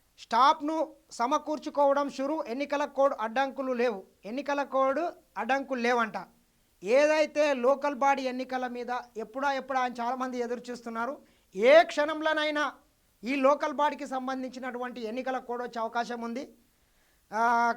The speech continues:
కావున కాంగ్రెస్ పార్టీ శ్రేణులు, నాయకులు, కార్యకర్తలు అంతా కూడా సిద్ధంగా ఉండాలి. దీనికి సంబంధించినటువంటి కసరత్తు కూడా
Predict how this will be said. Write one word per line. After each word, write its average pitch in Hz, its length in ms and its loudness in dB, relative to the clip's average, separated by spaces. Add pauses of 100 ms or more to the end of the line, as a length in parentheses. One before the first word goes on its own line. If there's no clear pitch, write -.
కావున 262 380 2
కాంగ్రెస్ 262 500 -2
పార్టీ 254 260 -4
శ్రేణులు, 247 520 -4
నాయకులు, 240 400 -6
కార్యకర్తలు 240 580 -6
అంతా 226 160 -4
కూడా 233 140 -2
సిద్ధంగా 254 480 4
ఉండాలి. 247 380 4 (360)
దీనికి 269 260 -2
సంబంధించినటువంటి 285 840 -4
కసరత్తు 277 440 -6
కూడా 262 320 0